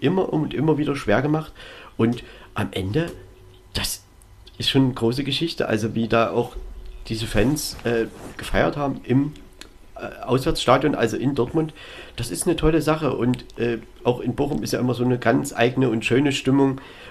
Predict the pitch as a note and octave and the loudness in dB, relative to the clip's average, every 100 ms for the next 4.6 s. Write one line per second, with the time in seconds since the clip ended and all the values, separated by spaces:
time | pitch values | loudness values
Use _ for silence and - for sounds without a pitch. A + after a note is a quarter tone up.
0 | - A2+ G#2 G#2 A#2+ B2+ B2 B2 - - | 2 2 4 2 4 4 4 0 -16 -20
1 | - - - - - A2+ - B2+ C3+ C3 | -20 -20 -20 -20 -8 -6 -4 0 2 4
2 | C3 C#3 G#2+ G2+ G2 G2 G2+ G2 G2+ G#2 | 2 2 0 -2 -4 0 4 4 2 0
3 | G2+ G2+ G#2 G2+ G2 G2 - G2 G#2+ G2+ | 2 0 0 0 0 -2 -6 -6 -4 -4
4 | - G2+ G2 C#3 G#2 | -2 -2 0 -2 -2